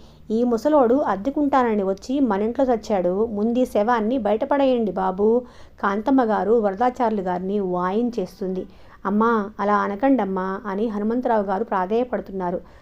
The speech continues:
"కానీ నేను ఇలాగే అంటా. కావాలంటే ఈ శవాన్ని తీసుకెళ్ళి మీ ఇంట్లో పెట్టుకోండి." ఆయన మీద గై గైమంటూ లేచింది. పుట్టి పెరిగిన సొంత ఇంటి మీద మమత చావక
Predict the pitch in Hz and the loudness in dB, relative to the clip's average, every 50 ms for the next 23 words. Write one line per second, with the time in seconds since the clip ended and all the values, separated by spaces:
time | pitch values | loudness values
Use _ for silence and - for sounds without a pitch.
0 | - - - - - 214 208 208 226 285 330 302 233 208 202 202 208 220 214 208 | -20 -20 -8 -2 0 0 2 2 2 2 2 0 0 0 -2 0 0 2 2 2
1 | 196 196 196 202 214 226 269 277 254 233 226 220 247 226 202 202 - - - - | 0 0 0 0 2 4 4 4 4 2 2 2 2 2 2 0 -4 -8 -4 -2
2 | 202 202 202 220 247 277 262 247 240 226 254 247 220 214 214 214 214 190 196 202 | 0 0 2 2 2 2 2 0 0 0 0 0 0 -2 -4 -4 -4 -4 -2 -2
3 | - 254 240 233 233 226 214 - - 226 202 220 277 262 208 196 208 226 247 254 | -2 0 -2 -2 -2 -4 -4 -4 -6 -4 -4 -2 -2 -4 -2 0 0 2 2 2
4 | 247 254 254 254 254 220 202 - - 202 185 185 185 180 185 - - - - - | 2 2 2 0 0 -2 -4 -6 -8 -6 -6 -4 -4 -6 -6 -8 -14 -20 -20 -20
5 | - - - - 220 220 220 214 220 214 208 208 247 262 240 - 214 220 240 247 | -20 -16 -8 -4 0 0 2 2 2 0 0 0 0 0 2 4 4 4 6 4
6 | 233 220 196 208 208 254 269 262 247 226 220 247 233 214 196 180 - - 190 196 | 2 2 2 2 4 6 6 6 4 2 2 0 0 -2 -2 -4 -6 -6 -6 -4
7 | 190 - - - - - _ _ _ _ _ - - - - - - - 240 240 | -6 -6 -10 -14 -20 -20 _ _ _ _ _ -20 -20 -20 -20 -20 -10 -6 -4 -4
8 | 240 - 302 302 302 269 254 226 233 220 214 226 208 208 214 214 262 247 240 233 | -2 0 0 2 4 4 2 2 0 -2 -2 -2 -2 -2 0 2 2 4 2 2
9 | 220 226 214 208 196 196 196 214 240 247 233 208 208 226 220 - - - 220 196 | 0 0 0 0 0 -2 0 0 0 0 0 -2 -2 -2 -2 -2 -2 -2 -2 -2
10 | 190 196 190 - 208 226 247 | -2 -4 -4 -4 -4 -4 -4